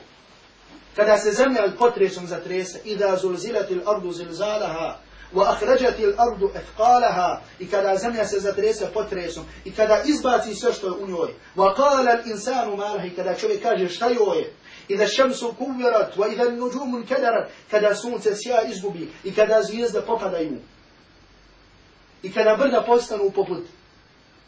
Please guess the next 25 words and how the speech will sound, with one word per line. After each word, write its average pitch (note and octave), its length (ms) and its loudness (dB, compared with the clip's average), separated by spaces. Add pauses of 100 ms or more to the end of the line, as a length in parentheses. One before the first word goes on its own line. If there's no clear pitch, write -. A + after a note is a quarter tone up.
كالعهن F#3 460 0
المنفوش، G3+ 840 -6 (180)
poput F3+ 320 -6
vune, A3+ 360 -4 (420)
kada F#3+ 220 0
se F#3+ 120 -6
sve G3 180 -8
to E3 180 -8
desi, C#3+ 320 -12 (480)
hoće G#3+ 240 -2
li F3 120 -6
čovjek F#3+ 300 -4
tada F3 360 -2
moći - 280 -6 (160)
da D#3 100 -8
se F3 220 -6
oholi, D3 340 0 (640)
da F3 100 -4
čini B3+ 240 0
ono A#3 200 -2
što G#3 120 -2
je - 80 0
činio A#3 280 -6
na G3 80 -4
dunjaluku? F3+ 520 -8